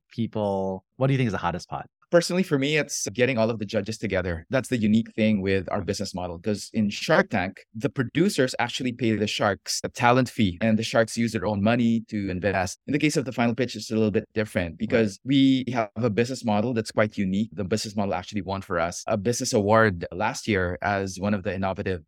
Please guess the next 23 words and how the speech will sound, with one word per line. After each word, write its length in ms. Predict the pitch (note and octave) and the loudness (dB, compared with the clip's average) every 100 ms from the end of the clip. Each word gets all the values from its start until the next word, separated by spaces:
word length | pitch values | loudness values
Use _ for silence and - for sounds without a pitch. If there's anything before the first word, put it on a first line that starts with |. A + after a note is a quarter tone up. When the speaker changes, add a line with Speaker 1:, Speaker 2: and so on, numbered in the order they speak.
| _ | _
Speaker 2:
business 220 | A#2 A2+ G#2+ | -6 -4 -2
Speaker 1:
Yeah. 60 | |
Speaker 2:
models 640 | G2+ F#2+ F#2+ F#2 - - - | -2 -2 -4 -6 -6 -8 -6
in 140 | G#2 | -4
media 280 | G2 F#2 G#2+ | -2 2 4
in 60 | F#2 | 2
the 80 | F2 | 0
Philippines. 460 | F#2 F2+ F2 E2+ | -4 -4 -6 -6
Because 340 | G#2 A2+ G#2+ - | -2 0 0 0
what 120 | B2 | 0
happens 320 | B2+ B2+ C#3+ B2 | 2 2 0 0
is 160 | G#2+ | 0
the 80 | A2+ | -2
judges, 520 | G#2+ C#3+ - A#2+ A2 | 4 4 4 2 2
in 100 | A2+ | 2
a 60 | A2 | 2
way, 220 | G#2 G#2+ G#2+ | 2 -2 -2
are 160 | G#2+ | -4
the 80 | G#2+ | -4
co-producers 680 | B2 A2 G#2+ A2 A2 A2 G#2+ | -6 -6 -2 0 0 -2 -4
of 100 | D#2 | -8
the 80 | E2+ | -8
show. 420 | - G2 E2 | -2 0 0